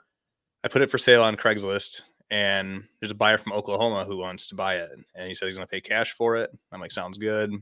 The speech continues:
And then I was like, he's like, "Can you meet me in Saint Louis?" And I was living in Rockford, Illinois at the time.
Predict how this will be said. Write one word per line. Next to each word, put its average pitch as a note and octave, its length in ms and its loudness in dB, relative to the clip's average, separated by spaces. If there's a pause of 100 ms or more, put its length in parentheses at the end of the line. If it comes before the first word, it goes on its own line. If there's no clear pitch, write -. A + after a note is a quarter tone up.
(480)
And G2+ 140 -6
then G2 160 -2
I F#2+ 100 -2
was F#2+ 140 -6
like, F#2+ 280 -2 (600)
he's - 160 -6
like, G#2 100 -2
"Can - 100 -6
you G#2+ 60 0
meet G#2+ 160 -2
me G#2+ 80 -6
in F#2+ 60 -8
Saint G2 260 -2
Louis?" G#2+ 440 0
And F#2 340 -14
I G#2 80 0
was G2 100 -4
living G2 180 -4
in F#2 120 -4
Rockford, F#2+ 340 -2
Illinois F2+ 300 -6
at F2 80 -8
the F#2+ 60 -6
time. F#2 380 -6